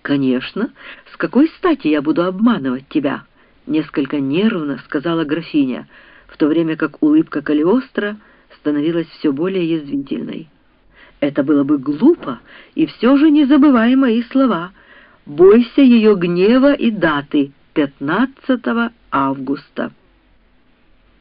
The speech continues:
Не отвечая, графиня встала. «Попроси подать мой портшез,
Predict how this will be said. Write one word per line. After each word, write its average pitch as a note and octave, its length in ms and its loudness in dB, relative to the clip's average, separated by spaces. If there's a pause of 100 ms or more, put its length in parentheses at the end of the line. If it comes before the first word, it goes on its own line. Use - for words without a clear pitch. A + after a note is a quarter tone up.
(100)
Не D3+ 160 -4
отвечая, F3+ 580 -2
графиня D#3+ 460 -2
встала. C3 520 -8 (1500)
«Попроси B3 460 0
подать E3+ 340 -2
мой D#3 200 0
портшез, D#3+ 720 -4